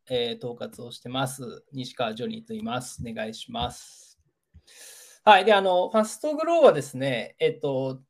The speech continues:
十七年の四月にメディアとしてローンチしてるんですけれど、あの、構想から、立ち上げからずっと、えー、私が、えー、責任者としてやらせていただいている感じでして、あの、今でも、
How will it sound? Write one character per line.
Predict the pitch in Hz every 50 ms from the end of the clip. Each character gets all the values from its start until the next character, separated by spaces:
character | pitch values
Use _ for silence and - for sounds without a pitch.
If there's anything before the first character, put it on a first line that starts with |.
| _ -
十 | 180 147 156 214 226
七 | 240 247 254 254 254
年 | 240 233 202 165
の | 143 131
四 | 131 - 156
月 | 147 156 156 151 - - 175 170 165 165
に | 156 143 127 117 107 - - _ _
メ | - 156
デ | 156 160
ィ | 156
ア | 147
と | 151 156
し | 139 -
て | 160 143
ロ | 139 135 139
ー | 139
ン | 139 131
チ | 135 139 135
し | 135 -
て | - 139
る | 131 139 139
ん | 135
で | 117 117
す | 113 -
け | - - 120
れ | - -
ど、 | - 214 233 208 170 - -
あ | 185 185
の、 | 180 175 165 165 165
構 | - - 190 190 175
想 | - - 185 180 175
か | - 175
ら、 | 170 170 160 160 - - - -
立 | 165 151 -
ち | -
上 | 156 151
げ | 156 151
か | 151 151
ら | 143 143 135
ず | 131 135 131 -
っ | _
と、 | - 127 123 117 - - _ _ _ _ _ _ _ _ _ _ _ _ _
え | - 135 135 131
ー、 | 131
私 | 131 131 135 131 - -
が、 | 123 123 117 117 - _ _ _ _ _ _ -
え | 143 135
ー、 | 131
責 | 135 143 - 147
任 | 135 131 127
者 | 131 123
と | 117 -
し | 117 -
て | - 185
や | 165 143
ら | 127 127
せ | 127 -
て | - 127
い | 117
た | 113 120 120
だ | 120 117
い | 113 110
て | - _ - 110
い | 107 110
る | 110 - 113 113
感 | - 117 110 110
じ | 110 113 110
で | 117 117
し | -
て、 | - - 175 170 151 - - -
あ | - 185
の、 | 190 214
今 | 226 233 226 220
で | 190 156
も、 | 131 120 113 98 - -